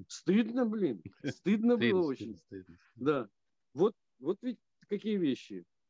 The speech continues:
Speaker 2: Не стыдно
Speaker 1: И
Speaker 2: было,
Speaker 1: они
Speaker 2: под-,
Speaker 1: прям,
Speaker 2: вернее, стыдно,
Speaker 1: да.
Speaker 2: стыдно было не поделиться. Помнишь, там, с куском хлеба на улицу
Speaker 1: Да,
Speaker 2: выбежишь, там,
Speaker 1: да, да, да.
Speaker 2: обязательно же его между
Speaker 1: Да.
Speaker 2: своими разорвать не
Speaker 1: Конечно.
Speaker 2: должен, иначе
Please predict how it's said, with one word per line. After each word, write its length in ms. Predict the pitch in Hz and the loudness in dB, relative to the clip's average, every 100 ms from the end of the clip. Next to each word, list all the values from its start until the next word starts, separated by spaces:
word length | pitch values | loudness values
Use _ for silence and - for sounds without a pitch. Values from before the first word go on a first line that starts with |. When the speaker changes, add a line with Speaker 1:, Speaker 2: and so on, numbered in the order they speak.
| _ | _
Speaker 2:
Не 200 | - 113 | -4 -2
стыдно 340 | 123 180 185 175 | 2 4 6 8
Speaker 1:
И 0 | |
Speaker 2:
было, 240 | - - | 10 10
Speaker 1:
они 200 | 190 220 | 8 4
Speaker 2:
под-, 0 | |
Speaker 1:
прям, 360 | - - - 143 | 4 2 4 6
Speaker 2:
вернее, 280 | 143 151 147 | 8 8 6
стыдно, 420 | - 180 170 143 | 6 6 6 4
Speaker 1:
да. 40 | 120 | 0
Speaker 2:
стыдно 320 | - 165 170 | -6 -2 0
было 200 | 156 156 | 4 4
не 120 | 151 | 6
поделиться. 580 | 147 151 147 151 143 117 | 4 4 6 8 8 6
Помнишь, 380 | 104 165 180 117 | 2 4 4 2
там, 200 | 107 87 _ _ _ _ | 0 -2 _ _ _ _
с 80 | - | 0
куском 340 | 139 - 156 | 0 4 4
хлеба 300 | 151 156 143 | 8 8 8
на 140 | 147 147 | 8 10
улицу 380 | 147 139 143 | 8 8 8
Speaker 1:
Да, 20 | 151 | 8
Speaker 2:
выбежишь, 440 | 165 214 113 110 | 8 8 2 0
там, 200 | 120 113 | -2 0
Speaker 1:
да, 220 | - - | 0 -2
да, 240 | 151 135 127 | 2 4 4
да. 240 | 135 160 | 6 8
Speaker 2:
обязательно 300 | 175 165 156 | 8 8 4
же 100 | 143 | 6
его 140 | 160 165 | 6 8
между 260 | 151 151 | 6 4
Speaker 1:
Да. 0 | |
Speaker 2:
своими 340 | - 160 160 160 | 4 6 8 6
разорвать 480 | 156 165 160 160 135 | 6 4 8 8 8
не 80 | |
Speaker 1:
Конечно. 0 | |
Speaker 2:
должен, 340 | 123 131 104 120 | 4 0 -2 -2
иначе 220 | 127 | 0